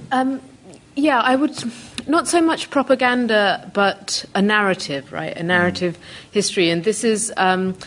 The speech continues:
Speaker 1: and this speaks to his scholarship in the fields of history, and particularly, um,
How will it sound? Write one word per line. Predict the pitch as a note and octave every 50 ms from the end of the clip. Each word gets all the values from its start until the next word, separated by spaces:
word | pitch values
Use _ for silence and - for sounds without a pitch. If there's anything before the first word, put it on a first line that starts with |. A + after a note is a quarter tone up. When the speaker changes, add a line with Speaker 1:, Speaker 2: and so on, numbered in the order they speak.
| - - - -
Speaker 1:
and | G#3 G3+
this | A#3+ A#3
speaks | - - C4+ - - -
to | C4
his | A3+ B3 A#3 A#3+
scholarship | - - - - B3 A#3 A3+ - - A3 - -
in | F#3+ F#3+
the | F#3
fields | F#3 - G#3+ G3 F#3+ F#3+ F3+ F#3
of | F#3+ F3
history, | F3+ G#3 G3 - - - F#3+ F#3
and | F3+ F3
particularly, | F3+ - - B3 - - A3+ G#3 G3+ G3+ F3+ -
um, | - F3 F3+ F3+ F3+ F3+ F3+ F3